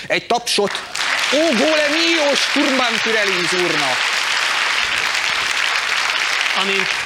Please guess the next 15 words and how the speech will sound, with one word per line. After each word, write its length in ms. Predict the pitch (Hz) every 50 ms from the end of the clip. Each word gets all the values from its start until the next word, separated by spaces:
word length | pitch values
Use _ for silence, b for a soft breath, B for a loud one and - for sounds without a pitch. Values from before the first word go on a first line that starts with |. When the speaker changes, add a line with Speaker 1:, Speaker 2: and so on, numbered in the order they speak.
| - 165 196
Speaker 2:
volt 160 | 226 240 226
szerencsénk 640 | - - 202 185 185 180 175 147 - 175 175 165 160
hallani, 680 | - - 180 185 196 190 180 175 170 165 165 175 196 214 - - - - - - - - - - - - -
már 160 | 147 143 147
a 60 | 147
bevezetőben 760 | 143 165 196 185 170 156 139 151 143 - 156 143 131 131 135 135
mondta, 360 | 139 151 156 156 147 - 143
hogy 240 | 139 135 131 139 131
ez 120 | 135 123
az 120 | 120 113 -
egész 380 | - 151 147 135 139 131 123
tulajdonképpen 680 | - - 151 147 139 131 135 127 120 135 123 - - 120
egy 120 | 117 110 -
hisztériumjáték 1080 | - 151 135 - - 143 127 120 120 117 117 117 113 110 110 107 - 107 107 101 -
része. 540 | 117 120 135 151 147 - - 170 175 190